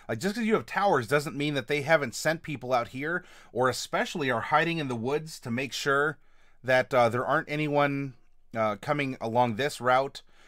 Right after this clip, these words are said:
Or maybe even they decided to,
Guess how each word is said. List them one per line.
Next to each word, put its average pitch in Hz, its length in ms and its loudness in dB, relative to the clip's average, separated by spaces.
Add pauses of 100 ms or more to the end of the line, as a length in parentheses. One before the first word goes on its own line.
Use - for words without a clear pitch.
(140)
Or 131 260 6
maybe 170 320 0
even 175 440 0
they 135 220 -2
decided 135 540 2
to, 123 520 0